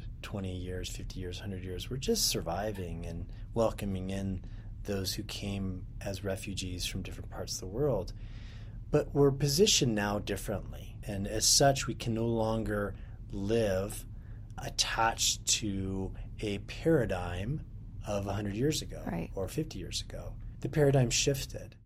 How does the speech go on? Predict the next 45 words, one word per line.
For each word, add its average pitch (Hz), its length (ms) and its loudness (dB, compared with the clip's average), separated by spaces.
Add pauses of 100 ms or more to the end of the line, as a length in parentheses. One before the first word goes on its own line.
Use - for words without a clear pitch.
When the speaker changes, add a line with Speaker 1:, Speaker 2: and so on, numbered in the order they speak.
(100)
Speaker 1:
and 113 240 0
we 135 120 8
have 143 180 4
to 117 80 -2
shift, - 500 2
and 101 100 -2
we 101 120 -4
have 104 220 -4
to 101 340 -4
position 107 420 0
ourselves 92 500 -2
differently 92 840 -4 (340)
and 107 140 0
serve 117 420 2
the 107 80 0
needs 104 500 0 (340)
of 123 120 2
the 123 80 2
community 127 640 4 (240)
next - 340 0
door 196 180 4
to 226 140 2
us. 90 260 -2
'Cause 107 320 0 (200)
I 117 100 4
asked 175 240 8
the 131 80 4
question 135 400 8
in 95 40 2
the 90 80 -2
book, 143 320 8
you 98 60 -4
know, 87 220 -4 (420)
if 110 180 2
your 107 100 2
parish 120 480 4 (140)
ceased - 520 6
to 110 100 2
exist, 113 580 2
would 90 100 -4
anyone 104 600 -2
in 95 180 -2
your 92 240 -4
community 101 720 0
notice? 90 840 0